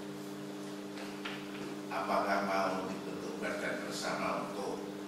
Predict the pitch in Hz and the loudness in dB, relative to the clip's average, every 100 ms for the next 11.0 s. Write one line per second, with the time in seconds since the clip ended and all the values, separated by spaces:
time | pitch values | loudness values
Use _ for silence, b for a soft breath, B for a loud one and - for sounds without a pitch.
0 | - - - - - - - - - - | -6 -6 -6 -4 -2 0 0 2 2 0
1 | - - 101 - - 104 101 - 104 - | 0 0 -2 -2 -2 0 0 0 0 0
2 | - - - - - - - - - - | 0 -2 -2 -2 -2 -2 -2 -2 -2 -2
3 | - - - - - - - - - - | -2 -2 0 0 0 -2 -4 -4 -4 -2
4 | - 101 - 101 101 101 101 101 101 101 | -2 -4 -4 -4 -4 -4 -4 -4 -4 -4
5 | 101 101 - - - - - - - - | -6 -4 -4 -4 -6 -6 -6 -6 0 12
6 | 170 226 277 247 220 214 - 208 - 165 | 12 12 12 12 12 12 12 12 12 12
7 | 165 170 - - 220 240 - - - - | 10 10 8 10 12 12 10 8 6 4
8 | - 165 180 - - 107 - - 117 - | 2 6 8 10 10 12 12 12 12 12
9 | - - - - 202 175 156 156 156 147 | 12 12 8 6 6 6 8 8 8 8
10 | 151 156 160 170 196 - - - 202 | 6 6 6 6 6 6 4 2 0